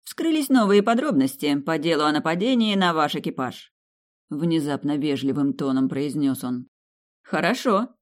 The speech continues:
послушно согласился я. «Завтра с утра заеду в отделение». «Будет лучше, если вы проследуете в отделение сейчас»,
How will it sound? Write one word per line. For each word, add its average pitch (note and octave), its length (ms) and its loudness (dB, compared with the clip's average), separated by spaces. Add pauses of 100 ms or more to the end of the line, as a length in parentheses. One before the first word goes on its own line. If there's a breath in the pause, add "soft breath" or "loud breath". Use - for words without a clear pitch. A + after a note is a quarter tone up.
(140)
послушно D3 520 -6
согласился C3+ 580 -4
я. C3 260 -6 (220)
«Завтра D#3+ 460 0
с E3 100 -6
утра A3 280 -2
заеду F3+ 380 2
в D3 40 -2
отделение». C3+ 600 0 (640)
«Будет F#3+ 600 2
лучше, A3 500 -4
если E3+ 520 0
вы G3+ 160 4
проследуете G#3 880 0
в F#3 60 -2
отделение F3+ 680 4
сейчас», E3+ 760 -6